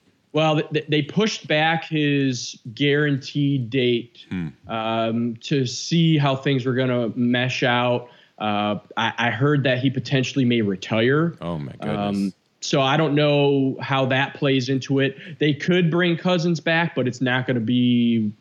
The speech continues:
Speaker 1: what he probably wants
Speaker 2: Yeah.
Speaker 1: because he's, he only has non-bird rights. So, and they're not gonna be able to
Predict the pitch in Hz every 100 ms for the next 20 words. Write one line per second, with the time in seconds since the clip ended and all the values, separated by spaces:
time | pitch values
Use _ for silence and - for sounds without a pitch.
0 | _ 117 113 113 107 117 113 113 104 98
1 | 104 123 143 - 73 - 76 113 123 110
2 | 113 110 120 147 139 135 131 123 117 117
3 | 113 110 117 113 107 - 113 107 101 -
4 | - - _ _ _ - - 160 139 143
5 | 139 143 131 131 123 123 117